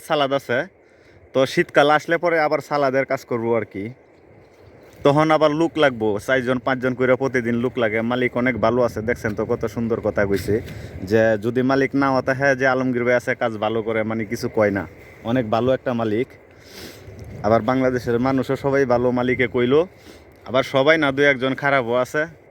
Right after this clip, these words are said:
তুই আর কি আসলে ভালো কারো, আহ, সব প্রত্যেকটা দেশই আছে। এই যে দেখেন ট্রাক্টর, কত বড় ট্রাক্টর, এই সমস্ত ট্রাক্টর দিয়ে ক্ষেত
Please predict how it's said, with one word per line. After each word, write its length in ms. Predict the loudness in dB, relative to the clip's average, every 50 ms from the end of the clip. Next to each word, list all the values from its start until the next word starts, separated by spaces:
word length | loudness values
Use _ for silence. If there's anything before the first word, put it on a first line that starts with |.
| -20 -20 -20 -20 -20 -18 -18 -18 -18 -20 -20 -20 -4 4
তুই 140 | 6 8 8
আর 140 | 8 6 4
কি 200 | 2 2 2 2
আসলে 340 | 2 0 -2 -2 0 0 0
ভালো 300 | 2 0 0 0 0 0
কারো, 260 | 0 2 2 2 0
আহ, 480 | 0 0 0 2 4 6 6 6 6 2
সব 220 | 0 -2 -4 -4
প্রত্যেকটা 460 | -2 -4 -4 -2 -4 -4 -2 -2 -4
দেশই 420 | -2 0 -2 -2 0 -2 0 2 2
আছে। 300 | 2 2 2 2 2 2
এই 80 | 2
যে 120 | 2 2 2
দেখেন 260 | 2 2 2 0 -2
ট্রাক্টর, 460 | 0 0 0 0 0 _ -4 -4 -2
কত 220 | -2 -4 -2 -2
বড় 280 | 0 0 2 2 0 0
ট্রাক্টর, 500 | 0 0 -2 -2 0 0 2 2 2 0 -2 -10 -20 -20 -20 -16 -6 -4
এই 80 | -4
সমস্ত 340 | -2 0 0 -2 0 -2 -2
ট্রাক্টর 380 | 0 0 0 0 2 2 2 2
দিয়ে 260 | 2 2 2 2 2
ক্ষেত 260 | 2 2 0 0